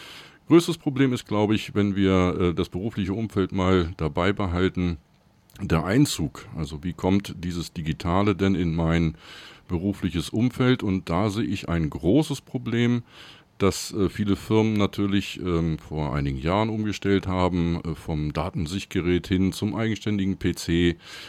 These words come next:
zum, äh, Notebook und was es nicht alles gibt, äh, in dem Bereich, aber leider den Menschen immer nicht mitnimmt. Also die Schulung,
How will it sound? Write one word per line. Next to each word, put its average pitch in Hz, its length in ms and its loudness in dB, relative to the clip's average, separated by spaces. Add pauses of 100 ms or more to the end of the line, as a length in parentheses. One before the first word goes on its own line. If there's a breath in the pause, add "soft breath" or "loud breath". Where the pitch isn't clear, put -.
(180 loud breath)
zum, 87 400 0
äh, 80 140 0
Notebook 95 680 0
und 87 340 -2
was 85 160 -4
es 87 140 -10
nicht 82 200 -6
alles 73 280 -6
gibt, 101 320 -6
äh, 98 180 -2
in 92 140 -2
dem 95 200 2
Bereich, 95 540 0 (380 loud breath)
aber 101 240 2
leider 110 560 0
den 107 240 0
Menschen 156 340 0
immer 156 160 0
nicht 76 260 -2
mitnimmt. 78 800 -2 (140)
Also 76 220 -8
die 76 420 -6
Schulung, 160 640 0